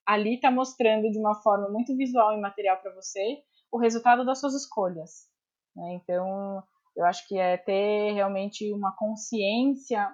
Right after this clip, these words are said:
muito maior, é, e uma consciência ecossistêmica, né, de que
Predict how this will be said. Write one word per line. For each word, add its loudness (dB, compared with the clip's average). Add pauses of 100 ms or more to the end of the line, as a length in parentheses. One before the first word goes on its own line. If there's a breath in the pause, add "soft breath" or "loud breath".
muito -8
maior, 2 (540)
é, 2
e 0
uma 2
consciência 2
ecossistêmica, 2
né, -4
de -10
que -14